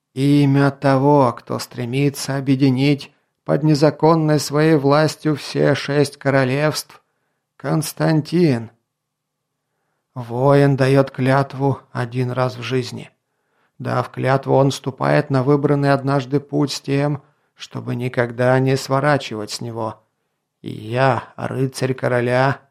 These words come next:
ни при каких обстоятельствах не преступлю своей клятвы.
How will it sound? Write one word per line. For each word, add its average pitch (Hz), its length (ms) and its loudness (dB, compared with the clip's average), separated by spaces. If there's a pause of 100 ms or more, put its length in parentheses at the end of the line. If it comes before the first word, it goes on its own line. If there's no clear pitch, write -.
(100)
ни 143 180 2
при 143 220 -2
каких 147 380 0
обстоятельствах 139 1160 -2 (380)
не 127 220 -2
преступлю 151 680 0
своей 117 340 -6
клятвы. 113 560 -8